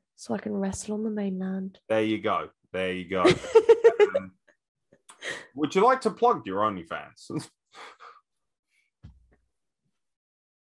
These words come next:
Speaker 1: Plug.
Speaker 2: That's very clever.
Speaker 1: <laughs>
Speaker 2: Yeah, wrestle plug. Uh-huh.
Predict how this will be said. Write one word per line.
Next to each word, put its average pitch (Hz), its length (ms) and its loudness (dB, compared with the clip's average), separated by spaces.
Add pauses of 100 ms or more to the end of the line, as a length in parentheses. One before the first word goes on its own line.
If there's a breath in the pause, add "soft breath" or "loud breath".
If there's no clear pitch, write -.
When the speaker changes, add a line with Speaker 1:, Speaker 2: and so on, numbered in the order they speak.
(360)
Speaker 1:
Plug. 359 420 2 (1160)
Speaker 2:
That's 117 140 -10
very 131 180 4
clever. 131 400 2
Speaker 1:
<laughs> 330 40 4 (320)
Speaker 2:
Yeah, - 120 4 (160)
wrestle 392 240 4
plug. - 180 0 (140)
Uh-huh. 143 480 2